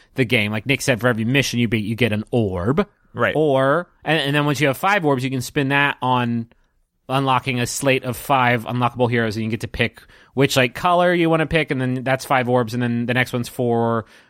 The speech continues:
Speaker 1: I thought it was gonna go down three, two, one. No, it's <laughs>
Speaker 2: No, it goes
Speaker 1: they're
Speaker 2: five, four, four, four, three.
Speaker 1: <laughs> That's their Fibonacci sequence. Anyway, what I love and what I want to, what is so inspiring to me, costs five fucking orbs to unlock an anime child.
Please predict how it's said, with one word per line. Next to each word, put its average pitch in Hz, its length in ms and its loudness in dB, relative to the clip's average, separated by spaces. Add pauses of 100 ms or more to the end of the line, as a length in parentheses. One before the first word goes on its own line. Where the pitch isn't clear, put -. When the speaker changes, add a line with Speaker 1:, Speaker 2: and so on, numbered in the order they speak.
(180)
Speaker 1:
I 139 140 2
thought 208 140 2
it - 20 0
was 165 100 -2
gonna 151 180 0
go 139 120 2
down 135 300 0
three, 139 220 0
two, 135 180 0
one. 131 240 2
No, 120 160 4
it's 131 160 0 (120)
<laughs> - 120 -12
Speaker 2:
No, 113 360 2
it 120 60 4
goes 151 180 0
Speaker 1:
they're 151 140 0
Speaker 2:
five, 143 160 2
four, 143 260 2
four, 135 260 0
four, 120 280 2
three. 117 440 0
Speaker 1:
<laughs> - 0 -
That's 185 200 0
their 180 160 2
Fibonacci 143 720 0
sequence. 120 300 -2
Anyway, 139 280 2 (280)
what 131 100 2
I 127 80 2
love 127 560 -2 (560)
and 107 80 -8
what 107 120 -2
I 107 80 0
want 127 340 -2
to, 127 220 0
what 135 200 0
is 123 120 -2
so 143 200 2
inspiring 123 560 0
to - 120 -16
me, 76 200 -16 (680)
costs 120 200 -2
five 147 360 0
fucking 127 340 0
orbs 95 540 -8 (360)
to 127 120 2
unlock 120 480 2
an 117 140 -4
anime 98 320 -2
child. 69 480 -8